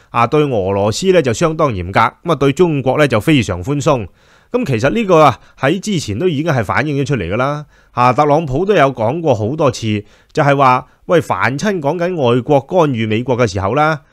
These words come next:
啊，嗰啲民主黨人啊，或者係部分情報界嘅人啦，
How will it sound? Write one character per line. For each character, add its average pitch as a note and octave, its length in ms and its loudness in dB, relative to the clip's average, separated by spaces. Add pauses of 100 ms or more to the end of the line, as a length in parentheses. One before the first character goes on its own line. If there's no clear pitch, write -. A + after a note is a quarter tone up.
(140)
啊， B2 240 2
嗰 F3 160 -2
啲 D3 160 -2
民 G2 100 -8
主 A#2+ 180 -4
黨 C#3+ 260 0
人 G#2+ 220 -2
啊， C3+ 240 2
或 A#2+ 180 0
者 E3 120 -2
係 C#3+ 120 2
部 A2+ 180 -2
分 A#2 160 -2
情 G2 240 -6
報 C3+ 160 -4
界 B2+ 280 2
嘅 B2 40 2
人 G2 160 0
啦， D#3+ 240 -2